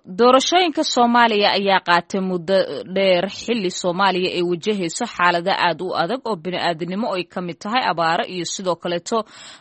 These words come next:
maciishada oo kor u kacday. Aqoon-yahanada Muqdisho ayaa u arka haddii aan arrinkan doorashada wakhtigeeda deg deg loogu soo gabagabaynin in ay xaaladda aad uga sii dari doonto, sida warbixintan uu ku soo diray wariyaha V O A-da Cabdicasiis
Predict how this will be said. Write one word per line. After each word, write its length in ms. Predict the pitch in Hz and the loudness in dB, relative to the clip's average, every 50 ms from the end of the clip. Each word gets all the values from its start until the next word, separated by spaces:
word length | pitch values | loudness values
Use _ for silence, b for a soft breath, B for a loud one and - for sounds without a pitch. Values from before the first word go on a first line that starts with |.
| B | B
maciishada 600 | - 226 233 180 202 226 214 - 285 285 233 214 175 | -2 -2 -2 0 0 -2 -2 0 -2 -2 0 0 0
oo 140 | 147 165 170 | 0 0 -4
kor 200 | - - 180 123 | -2 -4 -4 -4
u 60 | 156 | -4
kacday. 360 | - - 143 151 156 151 120 | -6 -4 -4 -4 -2 -4 -4
Aqoon-yahanada 600 | 151 - - 170 165 170 180 180 185 196 185 180 180 | -4 -4 -4 -4 -4 -4 -4 -4 -4 -4 -4 -4 -4
Muqdisho 460 | 165 165 156 160 165 175 - - 254 | -4 -6 -10 -10 -10 -10 -4 -2 0
ayaa 480 | 220 196 180 180 170 175 170 160 151 151 | 0 0 0 -2 0 2 2 4 2 2
u 200 | 170 196 180 185 117 | 0 -2 -4 -2 -2
arka 280 | 143 165 - _ - 180 | -2 -2 -4 _ -10 -6
haddii 360 | 175 170 165 156 165 220 233 | -6 -6 -6 -6 -6 -4 0
aan 160 | 180 180 165 - | 0 0 -2 0
arrinkan 580 | - 202 214 190 185 175 - - 175 170 190 226 226 B B B B B B B 175 | -4 -4 -4 -4 -8 -10 -6 0 2 2 2 2 -2 B B B B B B B -2
doorashada 440 | 190 190 190 196 - - 247 240 220 | 0 2 2 2 0 -2 -2 0 0
wakhtigeeda 500 | 208 220 - - - 214 190 190 175 190 | 0 -2 -4 -6 -8 -6 -4 -4 -4 -4
deg 180 | 185 175 214 202 190 | -4 -4 -6 -6 -4
deg 160 | 180 185 165 | -6 -6 -4
loogu 320 | 175 175 175 175 175 190 220 | -2 0 0 0 -2 -4 -8
soo 240 | - - 202 175 170 | -6 -4 -4 -4 -4
gabagabaynin 720 | 160 151 180 165 175 165 147 170 160 175 175 185 220 233 214 - | -2 -4 -2 -2 -2 -4 -4 -4 -2 -2 -2 -2 -2 -4 -4 -6
in 120 | 202 202 | -8 -8
ay 140 | 139 160 175 170 | -4 -4 -4 -4
xaaladda 480 | - - 175 170 180 202 190 165 165 | -2 0 0 2 2 0 -2 -2 0
aad 180 | 135 196 185 156 | 0 0 0 0
uga 160 | 160 151 180 | -2 -6 -6
sii 220 | 175 - - 165 156 | -6 -6 -8 -10 -6
dari 220 | 143 170 165 156 | -6 -6 -6 -6
doonto, 380 | 147 127 160 156 160 170 - 190 180 | -6 -6 -8 -8 -8 -8 -8 -8 -8
sida 260 | - - 214 185 180 | -6 -8 -6 -6 -4
warbixintan 680 | 160 156 165 147 147 147 - 202 214 202 - 208 202 214 B B B B B B B | -4 -4 -8 -8 -12 -12 -10 -10 -8 -2 0 0 0 0 B B B B B B B
uu 120 | - 226 | -8 -8
ku 120 | 226 - 320 | -6 -6 -8
soo 220 | - - 240 196 | -4 -2 -2 -2
diray 220 | 180 165 175 175 170 | -2 -2 -2 -2 0
wariyaha 420 | 170 170 175 185 185 185 185 165 | 0 -2 -2 -2 -2 -2 -2 -2
V 260 | 156 151 180 247 254 226 | -4 -4 -4 -2 0 0
O 140 | 214 208 196 | 2 2 0
A-da 160 | 180 160 170 | 0 2 0
Cabdicasiis 680 | 151 151 156 160 160 147 139 139 - - 156 147 - | 0 0 -2 -2 -2 -2 -2 -2 -4 -8 -10 -8 -8